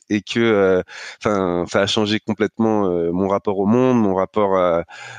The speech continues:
euh, à moi-même, enfin la diversité culturelle que tu rencontres, euh, tu te sens tout petit. La France, c'est pas le si grand pays que tu croyais que c'était. Il y a plein d'autres choses qui se passent dans le monde. Et dont, et puis, euh, Louise, euh, est norvégienne, euh,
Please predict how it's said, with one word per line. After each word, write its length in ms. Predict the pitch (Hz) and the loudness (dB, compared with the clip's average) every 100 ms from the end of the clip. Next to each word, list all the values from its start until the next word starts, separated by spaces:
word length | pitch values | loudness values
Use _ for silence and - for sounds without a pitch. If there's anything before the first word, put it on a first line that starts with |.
| - | -4
euh, 520 | 90 87 80 80 80 78 | 0 2 2 2 0 0
à 120 | 92 | 0
moi-même, 600 | 98 98 104 123 127 123 | 0 2 4 4 4 2
enfin 160 | 104 104 | 0 0
la 140 | 95 | 0
diversité 520 | 95 107 110 - - 107 | 0 0 0 -2 -6 -6
culturelle 440 | 101 - 107 104 | -8 -4 -2 -2
que 100 | 101 | -4
tu 120 | - | -6
rencontres, 680 | 95 95 - 117 120 110 - | -4 -4 -2 0 0 -2 -4
euh, 160 | 90 87 | -4 -4
tu 100 | - | -10
te 80 | - | -4
sens 140 | 104 | -4
tout 100 | - - | -4 -4
petit. 460 | 107 - 135 135 | -4 -2 2 4
La 140 | 120 104 | 4 2
France, 300 | - 120 - | 0 0 0
c'est 120 | - | 0
pas 220 | 107 110 | 2 2
le 180 | 104 92 | 2 0
si 220 | 95 - 117 | -2 -4 -2
grand 240 | 113 123 | 0 0
pays 240 | - 117 | 0 0
que 80 | 117 | 0
tu 120 | - | -8
croyais 320 | - 98 98 98 | -6 0 0 0
que 60 | |
c'était. 360 | - 85 117 123 | -6 0 2 4
Il 40 | |
y 40 | 87 | 2
a 60 | 80 - | -2 -2
plein 160 | 120 | 2
d'autres 180 | 120 107 | 2 0
choses 220 | - 107 | -4 -6
qui 100 | - | -8
se 80 | 107 | -6
passent 200 | - 107 | -2 0
dans 120 | 95 | 0
le 60 | 95 | 0
monde. 240 | 104 123 143 _ - - - - _ - | 0 -2 -6 _ -20 -16 -18 -20 _ -2
Et 140 | 101 | -2
dont, 400 | 104 117 123 117 - | 0 2 2 2 2
et 220 | 104 101 | 0 0
puis, 300 | - 110 107 | -4 0 4
euh, 320 | 98 95 92 | 4 4 2
Louise, 360 | 95 120 123 107 | 2 2 4 2
euh, 260 | 92 92 | 4 2
est 60 | 98 | 2
norvégienne, 880 | 107 104 107 101 104 117 120 117 98 | 2 2 0 0 2 4 4 4 2
euh, 260 | 95 90 | 2 -2